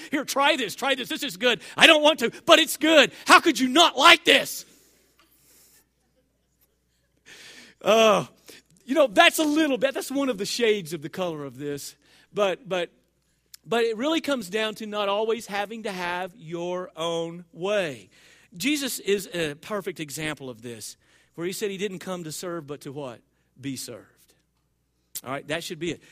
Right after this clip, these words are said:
So this is love. This is not just in marriage, but this is all of us together. All right? All right? So, hey, hey, how about this one? It doesn't seek its own, not self-seeking.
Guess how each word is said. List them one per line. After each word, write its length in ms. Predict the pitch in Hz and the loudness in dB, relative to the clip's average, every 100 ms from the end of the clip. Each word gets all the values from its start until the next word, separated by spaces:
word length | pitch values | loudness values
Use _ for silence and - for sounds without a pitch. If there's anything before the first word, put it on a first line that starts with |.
| - | -10
So 220 | 190 165 | -8 -6
this 280 | 143 175 247 | -6 -6 -6
is 160 | 220 | -6
love. 280 | 202 175 175 | -2 -2 -4
This 160 | 160 196 | -8 -10
is 120 | 175 | -8
not 200 | 180 151 | -8 -6
just 180 | 175 214 | -10 -10
in 120 | 196 | -8
marriage, 340 | 180 160 160 | -4 -4 -6
but 80 | 139 | -12
this 180 | 147 156 | -12 -12
is 100 | 165 | -10
all 280 | 160 170 170 | -6 -4 -4
of 100 | 160 | -6
us 140 | 160 | -12
together. 400 | 170 160 156 117 _ _ _ _ _ | -8 -4 -4 -6 _ _ _ _ _
All 100 | 135 | -6
right? 320 | 143 160 175 175 _ _ _ _ _ _ | -2 -2 -4 -8 _ _ _ _ _ _
All 100 | - | -10
right? 220 | 139 143 170 _ _ | -6 -6 -8 _ _
So, 240 | - 190 | -8 -8
hey, 280 | - 185 117 _ | -6 -8 -8 _
hey, 140 | 165 | -10
how 100 | 127 | -8
about 200 | 156 156 | -8 -8
this 160 | 151 170 | -8 -10
one? 120 | 131 - _ - | -12 -20 _ -14
It 80 | 147 | -4
doesn't 320 | 214 208 190 | -4 -4 -8
seek 380 | - 202 208 180 | -8 -8 -8 -8
its 180 | 147 | -8
own, 360 | 175 170 156 135 | -8 -6 -8 -10
not 180 | 160 170 | -12 -12
self-seeking. 600 | - 180 - 185 165 135 | -10 -10 -8 -12 -12 -14